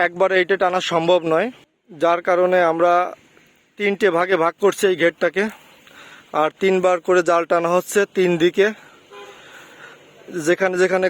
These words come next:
গর্ত আছে সেইখানে এখানে জালটা উঠানো হচ্ছে, আর আমরা সেই মাছটা তখন দেখতে পাচ্ছি। আপনারা দেখতে থাকুন। বনে পাশে ঘেরটা, অনেক কাশফুল ফুটে আছে এখানে।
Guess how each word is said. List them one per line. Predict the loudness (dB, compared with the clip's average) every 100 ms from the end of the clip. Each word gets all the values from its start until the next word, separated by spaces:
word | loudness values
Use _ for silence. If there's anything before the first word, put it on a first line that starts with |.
| 0
গর্ত | -2 2 2
আছে | 2 -2 -2
সেইখানে | -2 0 2 2 2
এখানে | 0 -4 -2 0
জালটা | 0 0 -2
উঠানো | 0 0 0 0
হচ্ছে, | -2 -4 -4 -4 -2
আর | 0 0
আমরা | 0 -2 -2
সেই | -2 0
মাছটা | -2 -2 -2 0
তখন | -2 -2 -2
দেখতে | 0 -2
পাচ্ছি। | -2 -4 -8 -8 _ _ _ _ _ _ _ _ _ _ _
আপনারা | -4 -2 0 -2
দেখতে | -2 -2
থাকুন। | -2 -2 -6 -8 _ _ _ -18 -8
বনে | -4 -4 -4 -10 -20 -20 _ _ _ _ _ _ _ _ _ _ _ -16
পাশে | -14 -8 -6 -4
ঘেরটা, | -4 _ -6 -6 -12 _ _ _ _ _ _ _ _ _ _ _ _ _ -16
অনেক | -8 -8 -4
কাশফুল | -6 -4 -8 -8 -8
ফুটে | -2 0 0
আছে | -2 -4
এখানে। | -4 -6